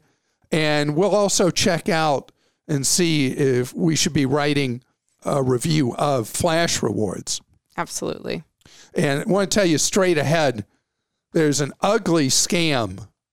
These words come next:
Speaker 1: that's hitting particularly small businesses. Ultimately, it's a l-, big lie to you. And I want to tell you what you need to be aware of so that you protect your wallet and know that as a business owner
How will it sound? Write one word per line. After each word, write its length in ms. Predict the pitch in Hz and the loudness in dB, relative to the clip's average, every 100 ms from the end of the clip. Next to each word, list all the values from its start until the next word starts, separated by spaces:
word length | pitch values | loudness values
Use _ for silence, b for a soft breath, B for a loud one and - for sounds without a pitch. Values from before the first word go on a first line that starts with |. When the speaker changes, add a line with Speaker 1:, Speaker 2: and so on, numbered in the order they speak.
| - | -2
Speaker 1:
that's 300 | 143 135 - | -2 0 -2
hitting 440 | 180 170 156 135 - _ - | 0 0 0 -4 -10 _ -6
particularly 560 | 131 - 208 180 143 | -4 -2 0 0 0
small 460 | 117 - 143 156 160 | 0 0 2 2 0
businesses. 800 | - 143 165 185 - 202 196 - _ _ _ _ _ - | 0 -2 0 0 2 2 0 -6 _ _ _ _ _ 0
Ultimately, 880 | 202 233 254 170 - 147 143 131 - _ _ | 0 2 0 0 0 0 2 -2 -6 _ _
it's 240 | 160 147 175 | -2 0 0
a 40 | |
l-, 240 | 135 127 | 0 0
big 400 | 131 - 214 202 | 0 2 0 0
lie 440 | 147 147 151 156 156 | -2 0 0 0 -2
to 240 | - 147 | -2 -4
you. 720 | 117 117 156 240 160 - - _ _ _ | -4 -2 0 2 2 0 -4 _ _ _
And 100 | - | -2
I 60 | 151 | 0
want 160 | 170 | 0
to 60 | 151 | 0
tell 200 | - 196 | 0 2
you 180 | 170 151 | 2 0
what 120 | 135 | 0
you 140 | 151 | 0
need 180 | 160 147 | 0 -2
to 80 | 135 | -2
be 160 | 160 | 0
aware 460 | 123 117 156 196 185 | 0 2 2 2 2
of 300 | 135 120 123 b b b | 2 0 -4 b b b
so 200 | - 165 139 | -2 0 0
that 140 | 143 | -2
you 320 | - 143 226 | -2 0 0
protect 600 | - 208 - 175 160 - | 0 -2 0 -2 -2 -2
your 140 | 160 127 | -2 0
wallet 520 | 143 170 113 - - _ - | 0 0 0 -2 -8 _ -4
and 300 | 147 127 135 | -2 -2 0
know 240 | 170 180 | 2 2
that 260 | 151 139 - | 2 0 0
as 200 | 139 139 | -2 -2
a 60 | |
business 540 | 104 240 240 208 147 190 | 0 0 2 0 0 2
owner 480 | 139 135 127 120 | 0 0 0 -2